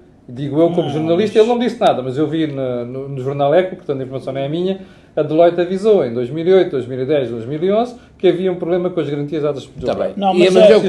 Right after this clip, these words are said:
Speaker 3: eu que não sou
Speaker 2: mas
Speaker 3: da
Speaker 2: é.
Speaker 3: Di-, eu que não sou da Deloitte e que, eh,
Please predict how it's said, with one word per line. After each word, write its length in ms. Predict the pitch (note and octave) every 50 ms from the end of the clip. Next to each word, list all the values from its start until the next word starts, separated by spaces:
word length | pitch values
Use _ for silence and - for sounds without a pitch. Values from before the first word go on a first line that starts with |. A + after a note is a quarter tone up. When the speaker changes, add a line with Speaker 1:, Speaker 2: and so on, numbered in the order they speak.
| D#3+ G3+
Speaker 3:
eu 160 | G#3+ A3+ G3+
que 80 | G3+ F#3
não 100 | D#3+ D3+ -
sou 80 | - -
Speaker 2:
mas 140 | C3+ -
Speaker 3:
da 80 | A#2 A#2+ G3
Speaker 2:
é. 180 | F#3 E3+ C#3
Speaker 3:
Di-, 40 | C3+ - E3+
eu 140 | G3 G3+ D3+
que 80 | - D3+
não 100 | C3+ A#2
sou 180 | - B2+ A2
da 120 | G#2 A#2 A2
Deloitte 640 | G2+ - - - - D#2+ D#2+ D#2 D#2+ - - - - - - - - - - - _
e 240 | - - D#3+ D3+ D#3
que, 680 | D3+ D3+ - - D#3+ D#3+ D#3+ D3+ C#3+ C3+ A#2 A2 A2+ -
eh, 760 | - B2+ B2 A#2 A#2 A2+ G#2+ G2+ G#2 G2+ F#2+ F#2 F#2+ F#2 F2